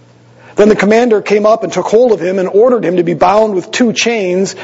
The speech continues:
and began asking who he was and what he had done. But among the crowd were some shouting one thing and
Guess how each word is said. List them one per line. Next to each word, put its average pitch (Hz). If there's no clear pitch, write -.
and 185
began 208
asking 208
who 285
he 254
was 220
and 180
what 208
he 202
had 180
done. 160
But 190
among 233
the 214
crowd 240
were 190
some 214
shouting 226
one 233
thing 196
and 175